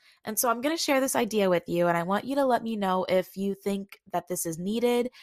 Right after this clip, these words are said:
um, if it's something that you feel you need, or just if you have any other thoughts on, um, this <laughs> idea that I'm gonna share with you. So basically, I was thinking of starting a group program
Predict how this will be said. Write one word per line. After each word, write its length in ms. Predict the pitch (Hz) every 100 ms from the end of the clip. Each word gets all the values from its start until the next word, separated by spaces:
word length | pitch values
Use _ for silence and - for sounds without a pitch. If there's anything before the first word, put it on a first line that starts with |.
| - _
um, 260 | 185 175 156
if 120 | 165
it's 140 | 156
something 260 | 185 175 180
that 100 | 175
you 100 | 165
feel 300 | - 180 160
you 300 | 156 165 202
need, 420 | 226 254 254 254 - - -
or 220 | 208 214 208
just 160 | 208
if 80 | -
you 60 | 220
have 120 | 220 196
any 220 | 214 233
other 200 | 202 196
thoughts 400 | - 175 180 -
on, 340 | 165 160 165 170 -
um, 340 | 160 170 190 _
this 140 | 185 196
<laughs> 80 | 190
idea 260 | 185 180
that 100 | 165 160
I'm 80 |
gonna 160 | 165 165
share 220 | - 160
with 140 | 147 -
you. 260 | - 202 - _ _ - - -
So 140 | - 214
basically, 600 | 240 247 180 170 170 165 -
I 300 | 196 220 269
was 340 | 302 311 302
thinking 600 | - 202 190 196 190 190
of 180 | - 170
starting 420 | - 190 208 254
a 140 | 247 202
group 280 | 180 214
program 600 | - 196 170 170 190 269